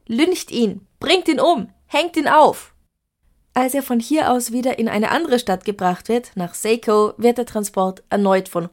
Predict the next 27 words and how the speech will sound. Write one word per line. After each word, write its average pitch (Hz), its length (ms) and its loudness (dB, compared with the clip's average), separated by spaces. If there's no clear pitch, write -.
hunderten 254 560 2
Personen 180 460 -2
begleitet, 170 540 -2
angeblich 269 520 -2
sogar 185 500 2
von - 320 -4
um 311 300 0
die 180 280 -6
zweitausend 170 920 -2
Leuten, 165 580 -6
die 196 60 -6
mit 185 160 -6
Steinen 196 600 0
nach 180 200 -2
dem 170 140 -4
mutmaßlichen 190 720 0
Mörder 196 320 4
werfen 185 480 0
und 240 220 -2
nicht 254 200 -4
nur 240 200 0
ihn, 311 340 -4
sondern 226 320 -2
auch 190 220 -2
seine 190 260 -4
Polizeieskorte 185 1000 -6
verletzen. 165 560 -10